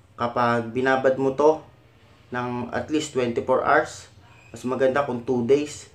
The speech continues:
ibabad mo sa langis. Sa langis pala, guys, nakalimutan ko kung sa, sa inyo ibababad. Ibabad nyo sa langis kahit use oil na. At least twenty-four hours or two days bago nyo ipakabit.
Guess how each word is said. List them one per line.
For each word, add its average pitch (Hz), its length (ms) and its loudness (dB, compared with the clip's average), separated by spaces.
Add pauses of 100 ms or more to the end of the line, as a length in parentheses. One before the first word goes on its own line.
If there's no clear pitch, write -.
(180)
ibabad 120 400 2
mo 131 160 -2
sa 135 80 -2
langis. 139 560 -2 (320)
Sa 127 160 0
langis 135 240 2
pala, 135 320 2
guys, 139 240 -6
nakalimutan 143 480 4
ko 131 120 8 (120)
kung 117 160 0
sa, 120 240 4 (640)
sa 127 80 4
inyo 120 240 2
ibababad. 117 560 6
Ibabad 131 560 6
nyo 139 80 4
sa 135 240 2
langis 123 400 2
kahit 120 320 2
use 123 240 -4
oil 117 240 4
na. 123 240 0 (720)
At 131 240 -4
least 147 240 0
twenty-four 131 560 2
hours 127 480 2
or 120 160 0
two 156 320 0
days 135 320 6
bago 123 320 4
nyo 123 160 0
ipakabit. 107 640 0